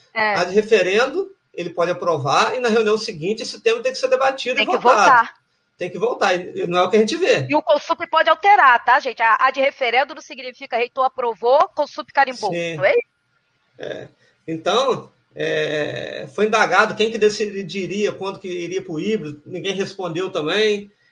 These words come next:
Speaker 2: entendeu? Na-, sem contar que aprovaram atas nessa reunião de dois mil e dezenove, dois mil e vinte,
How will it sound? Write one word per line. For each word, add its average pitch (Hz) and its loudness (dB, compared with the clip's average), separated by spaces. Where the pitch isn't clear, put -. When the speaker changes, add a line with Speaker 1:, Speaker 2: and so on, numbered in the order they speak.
Speaker 2:
entendeu? 208 -4
Na-, 208 -6
sem 269 0
contar 262 0
que 277 -2
aprovaram 254 4
atas 233 4
nessa 220 0
reunião 220 0
de 202 -10
dois 202 2
mil 214 0
e 202 -8
dezenove, 190 0
dois 160 -6
mil 190 -6
e 185 -8
vinte, 190 -8